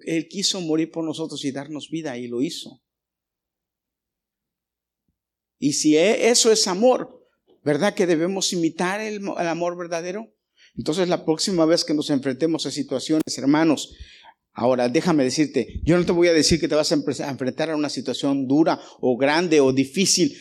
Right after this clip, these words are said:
Nos enfrentamos todos los días a pequeños retos que nos hacen demostrar el verdadero amor. Pequeños retos que nos hacen demostrar el verdadero amor.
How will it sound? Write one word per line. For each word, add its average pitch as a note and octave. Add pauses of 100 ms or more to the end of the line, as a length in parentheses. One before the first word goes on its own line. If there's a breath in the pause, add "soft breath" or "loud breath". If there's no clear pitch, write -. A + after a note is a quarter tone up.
(180 loud breath)
Nos C#3
enfrentamos D3+
todos D#3+
los B2
días D#3
a A#2+
pequeños C#3+
retos B2+ (200 loud breath)
que B2+
nos A#2+
hacen C#3
demostrar A2+
el G#2+
verdadero F#2+
amor. F2+ (280)
Pequeños A#3
retos F#3+
que C3+
nos B2
hacen D#3
demostrar A#2+
el A2+
verdadero G#2
amor. G2+